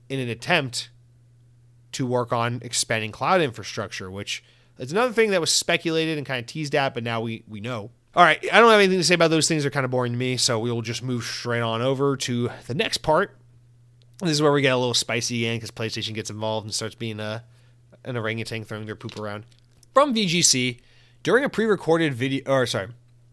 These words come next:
Sony Interactive Entertainment doesn't expect cloud gaming to represent a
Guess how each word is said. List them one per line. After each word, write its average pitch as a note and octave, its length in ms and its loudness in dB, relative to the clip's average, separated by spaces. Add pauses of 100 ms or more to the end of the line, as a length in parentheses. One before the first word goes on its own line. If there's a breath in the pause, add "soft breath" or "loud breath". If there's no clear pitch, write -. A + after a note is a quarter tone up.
(560)
Sony A#3 400 2
Interactive F3+ 360 4
Entertainment C#3 440 2
doesn't C#3 240 0
expect - 380 -2
cloud A#2 280 -2
gaming A2+ 220 -2
to A#2+ 140 -6
represent G#2 560 -6
a G#2 160 -8